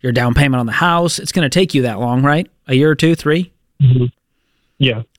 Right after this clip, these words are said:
Speaker 1: Your credit score will become indeterminable. So it probably won't go all the way down to zero. It will just disappear eventually to where when you go to check your score, it will say indeterminable.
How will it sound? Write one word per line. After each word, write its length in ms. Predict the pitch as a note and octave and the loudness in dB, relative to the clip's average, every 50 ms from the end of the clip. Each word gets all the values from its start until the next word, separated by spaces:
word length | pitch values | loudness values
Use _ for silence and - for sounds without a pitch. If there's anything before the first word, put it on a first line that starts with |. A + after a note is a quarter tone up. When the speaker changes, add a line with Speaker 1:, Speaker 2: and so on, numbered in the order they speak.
| _ | _
Speaker 1:
Your 160 | - D#3 E3 | -2 -2 -2
credit 260 | D3 - G3 G#3+ G3+ D#3 | 0 0 0 0 0 -2
score 240 | - - D#3 D#3 | -2 0 0 2
will 160 | D3 C#3+ C#3+ C#3 | 2 2 2 2
become 340 | C#3+ C#3 - D3 C#3+ C#3 | 0 0 0 0 0 0
indeterminable. 800 | D3 - D#3+ D#3 C#3+ C#3+ - - D3 C#3+ C3+ B2+ A#2 G#2+ - - _ _ _ _ _ _ - - - _ | 0 0 0 0 0 0 0 0 2 2 2 0 -2 -2 -6 -10 _ _ _ _ _ _ -20 -20 -20 _
So 140 | - - D3+ | -2 0 0
it 80 | B2+ A#2+ | 2 2
probably 260 | - E3+ F#3+ G3+ G3 | 2 2 4 4 2
won't 180 | F#3+ F#3+ F3 - | 2 2 2 2
go 100 | F#3+ F3+ | 2 2
all 120 | E3 E3 | 2 2
the 60 | E3+ E3+ | 2 2
way 100 | E3+ E3 | 2 2
down 180 | D#3 D#3 D#3+ | 2 2 2
to 80 | D#3+ D3+ | 2 2
zero. 340 | B2+ C3+ C3 B2 B2 B2 - | 2 2 2 2 0 0 0
It 140 | - D3 | 0 0
will 160 | C#3 C3+ C#3 C3 | 0 2 0 0
just 360 | A#2 B2+ D3 D3 - - B2+ | 2 2 0 0 0 -2 -2
disappear 600 | B2+ C#3+ C3+ - - C#3 - - C3+ C3 A#2+ A2+ | -2 -2 0 0 -2 -4 -2 -2 -2 0 0 -2
eventually 580 | A2 A2+ A#2 A2 A2 - - - - - - _ _ _ _ - | -2 -4 -4 -6 -6 -8 -10 -12 -14 -16 -20 _ _ _ _ -4
to 100 | - C3+ | 0 2
where 180 | C3 C3 B2+ | 2 4 4
when 160 | B2 B2 B2+ C3+ | 2 2 2 2
you 160 | D3 D3+ D3+ | 2 2 2
go 120 | D#3 D3+ | 2 0
to 80 | D3 C#3 | 0 -2
check 220 | - - D3 C#3 - | -2 -4 -4 -2 -2
your 80 | C#3 B2+ | -4 -6
score, 420 | - - D3 C#3+ C#3+ D3 C#3+ C3+ - - _ _ _ | -4 -2 -2 0 2 2 0 -2 -4 -12 _ _ _
it 160 | - C3+ C3+ | -6 -4 -4
will 100 | C3+ C#3 | -2 -4
say 220 | C3 - - C3 C3+ | -2 0 0 0 0
indeterminable. 800 | - C#3 C3+ C3+ C3 B2 - B2+ A#2+ G#2+ G#2 G#2 G#2 - - | 0 0 0 0 0 -2 -2 -2 -2 -4 -4 -6 -8 -12 -16